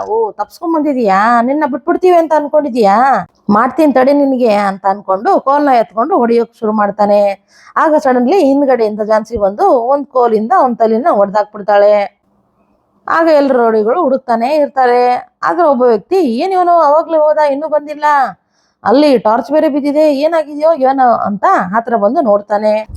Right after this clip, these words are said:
ಅಲ್ಲಿ ಆ ರೌಡಿ ಬಿದ್ದಿರ್ತಾನೆ. ಅವ್ರ ರೌಡಿನ ನೋಡಿ, "ಓ, ಅವ್ರು ತಪ್ಸ್ಕೊಂಡಿದಾರಾ, ಅಂದ್ರೆ ಈ ಕಡೆ ಹೋಗಿರ್ಬೋದಾ?" ಅಂತ ಅವ್ರು ಹೋಗಿರೋ ದಾರಿಲೇ ಇವ್ರು ಅವ್ರ ಹಿಂದೆನೆ ಹೋಗ್ತಾರೆ. ಆದ್ರೆ ನಮ್ ಚಾರುಗೆ ನಡೆಯೋಕೆ ಆಗ್ತಾ ಇರೋದಿಲ್ಲ.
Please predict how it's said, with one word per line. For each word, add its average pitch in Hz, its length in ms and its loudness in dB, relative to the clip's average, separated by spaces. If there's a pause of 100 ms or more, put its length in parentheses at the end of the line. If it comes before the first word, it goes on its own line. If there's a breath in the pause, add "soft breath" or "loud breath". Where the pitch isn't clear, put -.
(140)
ಅಲ್ಲಿ 302 240 2
ಆ 269 100 4
ರೌಡಿ 240 360 2
ಬಿದ್ದಿರ್ತಾನೆ. 220 960 -2 (220)
ಅವ್ರ 240 180 0
ರೌಡಿನ 302 360 2
ನೋಡಿ, 254 360 0
"ಓ, 233 340 2
ಅವ್ರು 220 140 -2
ತಪ್ಸ್ಕೊಂಡಿದಾರಾ, 247 1080 -2
ಅಂದ್ರೆ 285 260 0
ಈ 302 60 -2
ಕಡೆ 302 180 0
ಹೋಗಿರ್ಬೋದಾ?" 240 680 0
ಅಂತ 196 160 -6 (680)
ಅವ್ರು 311 220 2
ಹೋಗಿರೋ 294 320 0
ದಾರಿಲೇ 254 560 2
ಇವ್ರು 262 300 0
ಅವ್ರ 240 280 -2
ಹಿಂದೆನೆ 220 320 -4
ಹೋಗ್ತಾರೆ. 220 800 -2 (260)
ಆದ್ರೆ 202 300 0
ನಮ್ 269 220 2
ಚಾರುಗೆ 247 480 0
ನಡೆಯೋಕೆ 226 460 0
ಆಗ್ತಾ 226 320 -2
ಇರೋದಿಲ್ಲ. 214 340 -4